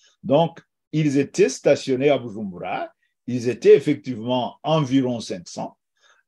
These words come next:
Et, euh, lorsque trois jours après, ils voient qu'il n'y a pas d'intervention, ils sont partis. Parce que il fallait, ceux-ci devaient venir,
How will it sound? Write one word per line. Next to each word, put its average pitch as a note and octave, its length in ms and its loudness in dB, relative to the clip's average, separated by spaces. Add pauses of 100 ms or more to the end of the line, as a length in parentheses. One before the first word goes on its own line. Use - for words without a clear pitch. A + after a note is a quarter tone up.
Et, D#3 420 2 (420)
euh, A#2+ 280 2
lorsque E3 520 0
trois D#3+ 280 2
jours D#3 160 -2
après, C3 480 -4
ils C#3+ 160 -4
voient C#3 320 0
qu'il B2 320 -4
n'y A2+ 80 -6
a G#2 60 -4
pas B2 120 -6
d'intervention, G#2 880 -8 (380)
ils D#3+ 140 -2
sont D3+ 200 -4
partis. - 480 -6 (640)
Parce - 280 -4
que F#3 400 4
il C3+ 120 0
fallait, D3+ 680 -2
ceux-ci E3+ 640 -8
devaient B2 460 0
venir, D#3+ 680 -6